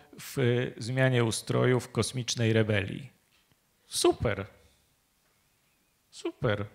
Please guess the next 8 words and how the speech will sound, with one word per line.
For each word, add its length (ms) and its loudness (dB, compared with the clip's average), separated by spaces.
Macie 400 -2
film, 440 -4
tak? 360 -4
Na 100 -2
końcu 360 -6
wysadzają 580 0
Gwiazdę 360 0
Śmierci. 520 -4